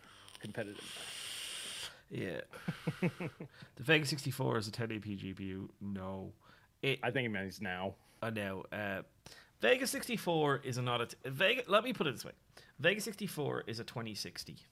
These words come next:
Speaker 2: That's what a Vega sixty-four is, but a twenty sixty. If you don't do anything to it. If you leave it, like, don't touch anything, a Vega sixty-four is a twenty sixty.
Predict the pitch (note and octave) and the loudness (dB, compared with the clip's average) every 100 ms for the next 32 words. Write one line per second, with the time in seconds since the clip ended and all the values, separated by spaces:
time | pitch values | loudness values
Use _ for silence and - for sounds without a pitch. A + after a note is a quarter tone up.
0 | - A2+ C3 A2 G2 F#2+ G2 F2+ E2+ F2 | -12 -8 -4 -4 -4 -6 -8 -10 -12 -10
1 | F2 F#2 C3+ C#2 - A2 G2 - - D2 | -10 -10 -10 -12 -8 -8 -8 -10 -10 -12
2 | B1+ A1 _ _ _ _ _ - - - | -12 -14 _ _ _ _ _ -20 -20 -20
3 | - - B2+ B2 B2+ A2 A2 G#2+ G#2 G2 | -10 -2 0 4 4 2 0 -2 -2 -6
4 | F#2 F#2 D#2 G2 C#3+ D3+ D3 C3+ A2+ G#2+ | -6 -4 -4 -2 2 2 2 0 0 -2
5 | F#2+ - - A#2 B2+ C#3 C3 C3+ C3+ C#3 | -2 -6 -2 -2 0 0 4 6 6 4
6 | C#3+ C#3 - - A2+ A2 - G#2 G2+ A2 | 2 0 -6 -4 0 0 -2 -6 -6 -4
7 | G2 F#2 F#2+ - - - - | -6 -6 -8 -8 -10 -12 -14